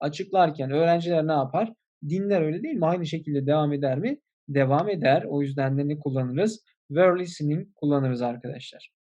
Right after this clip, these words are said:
Dörde baktığımızda while we swam ya da were swimming, our friends played ya da were playing on the beach demiş. Volleyball on the beach demiş.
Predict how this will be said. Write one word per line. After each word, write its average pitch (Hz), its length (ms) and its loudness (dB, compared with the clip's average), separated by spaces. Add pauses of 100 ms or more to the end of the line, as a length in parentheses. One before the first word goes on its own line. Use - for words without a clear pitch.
(160)
Dörde 208 320 4
baktığımızda 147 680 2
while 214 300 4
we 226 200 2
swam 214 680 2
ya 170 180 -4
da 175 80 0
were 185 240 0
swimming, 196 680 -2 (220)
our 226 180 4
friends 196 560 -2
played 175 360 0
ya 156 120 -4
da 160 80 0
were 165 320 0
playing 160 300 -2
on 139 160 -2
the 175 140 -4
beach 139 300 0
demiş. 123 240 -10 (180)
Volleyball 143 500 4
on 135 200 -2
the 135 100 -6
beach 147 280 -2
demiş. 180 300 -4